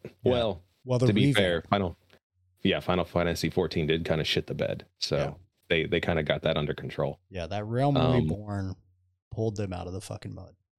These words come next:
Speaker 2: Yeah, I mean, honestly, I, I have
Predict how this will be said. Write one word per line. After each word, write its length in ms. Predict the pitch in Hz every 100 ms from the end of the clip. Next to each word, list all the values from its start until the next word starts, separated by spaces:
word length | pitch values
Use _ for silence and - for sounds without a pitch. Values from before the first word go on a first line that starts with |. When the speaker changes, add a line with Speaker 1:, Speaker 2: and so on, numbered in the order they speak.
| _ -
Speaker 2:
Yeah, 260 | 131 95 - _
I 80 | -
mean, 220 | 139 151 127
honestly, 460 | - - - 104 87
I, 480 | - 120 120 120 110 - _ _ -
I 640 | 95 120 127 120 107 95
have 480 | 87 95 98 85 -